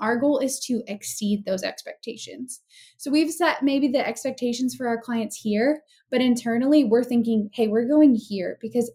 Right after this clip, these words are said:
every time they leave, we want them to come back to us because we took care of them and they knew without a doubt we were gonna handle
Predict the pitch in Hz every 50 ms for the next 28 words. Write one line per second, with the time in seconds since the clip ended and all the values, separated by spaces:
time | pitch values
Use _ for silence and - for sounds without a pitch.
0 | _ - 202 208 214 214 254 285 285 285 269 262 269 269 262 262 233 233 233 233
1 | 226 208 208 202 208 233 269 269 - _ _ _ 220 233 247 247 247 247 240 233
2 | 233 240 226 214 220 220 - 226 214 202 196 175 190 - - - 190 185 185 196
3 | 190 - - 226 208 - - _ _ - - - 311 311 254 226 220 220 220 -
4 | - _ _ _ _ _ 233 247 226 226 220 220 - - - - - - _ -
5 | - - - 254 - - _ 240 240 233 220 220 214 220 214 220 214 196 185 170
6 | 185 196 - _ _ _ _ _ _ _ - 240 220 220 208 208 214 233 240 220
7 | 226 185 - - - - - _ _ _ _ _ _ _ _ - 247 240 233 233
8 | 226 233 240 240 233 220 220 208 208 202 196 190 180 185 208 214 202